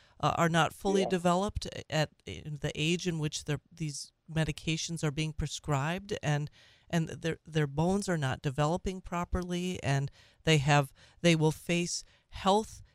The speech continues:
Speaker 1: issues and health crises for the rest of their lives as a result of having been, uh, prescribed these, these drugs. Well, Carl, I'm over time,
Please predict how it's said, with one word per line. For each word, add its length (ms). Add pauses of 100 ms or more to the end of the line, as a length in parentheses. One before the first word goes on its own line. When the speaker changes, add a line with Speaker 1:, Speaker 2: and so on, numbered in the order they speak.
(120)
Speaker 1:
issues 540
and 100
health 360
crises 640
for 160
the 100
rest 320
of 120
their 160
lives 420
as 160
a 60
result 460
of 120
having 420
been, 280 (400)
uh, 60
prescribed 800
these, 280 (100)
these 220
drugs. 480 (480)
Well, 120
Carl, 520 (240)
I'm 280
over 320
time, 520